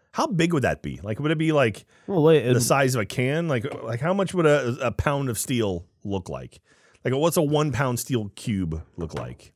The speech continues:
Speaker 2: I don't know, but that's not much money for a ton of steel.
Speaker 1: No, that's not. But two point eight million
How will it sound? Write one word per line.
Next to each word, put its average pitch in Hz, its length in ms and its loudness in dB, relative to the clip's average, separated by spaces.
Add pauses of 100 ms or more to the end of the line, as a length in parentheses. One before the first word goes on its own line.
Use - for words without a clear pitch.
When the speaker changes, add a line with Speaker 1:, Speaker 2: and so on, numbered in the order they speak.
Speaker 2:
I 196 60 -16
don't 143 160 -12
know, 156 160 -6
but 113 80 -10
that's 185 140 -8
not 262 120 -2
much 113 160 -2
money 131 160 0
for 87 160 -8
a 82 60 -10
ton - 340 -2
of 90 140 -6
steel. 92 240 -2
Speaker 1:
No, 117 240 0
that's 135 180 -4
not. 127 300 -6 (260)
But 104 220 2
two 190 160 2
point 156 240 0
eight 120 240 -2
million 127 500 2